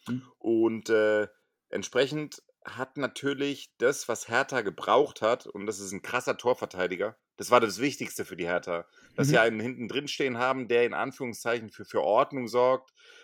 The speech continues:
Speaker 2: ähm, indem er einfach Bälle hält. Ne, das war ja am Ende des Tages das Wichtigste und das hat Marcel Lotka, finde ich, ähm, der, der Hertha gegeben. Marcel Lotka hat der Hertha ein Stück weit auch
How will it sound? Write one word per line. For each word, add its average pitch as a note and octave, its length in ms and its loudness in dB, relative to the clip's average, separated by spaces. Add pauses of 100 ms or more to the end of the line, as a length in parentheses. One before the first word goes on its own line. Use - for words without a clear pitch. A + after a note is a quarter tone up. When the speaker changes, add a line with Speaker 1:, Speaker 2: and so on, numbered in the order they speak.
Speaker 2:
ähm, A2+ 380 -2 (240)
indem C3 320 2
er A2 80 6
einfach A2+ 460 -2
Bälle B2+ 300 4
hält. F2+ 600 -2 (100)
Ne, G#2+ 180 -4
das A#2+ 220 -8
war A#2+ 160 6
ja A#2+ 480 2
am A2 160 -6
Ende B2+ 220 -4
des A#2+ 160 -8
Tages A#2+ 320 0
das F#2+ 140 -14
Wichtigste A#2+ 500 -4
und G2+ 120 -6
das G#2 120 -10
hat A2+ 140 -6
Marcel A2+ 280 -6
Lotka, A#2 280 -2
finde A#2+ 260 -4
ich, C3 240 -6 (400)
ähm, G#2+ 480 -4 (480)
der, G#2+ 180 4
der G#2 140 -2
Hertha B2 300 0
gegeben. A#2 540 -4 (100)
Marcel A2 380 -6
Lotka C3 280 -2
hat B2+ 160 -2
der B2 100 0
Hertha B2+ 440 -2
ein A2 120 -8
Stück - 340 -10
weit A#2 500 0
auch G#2+ 500 2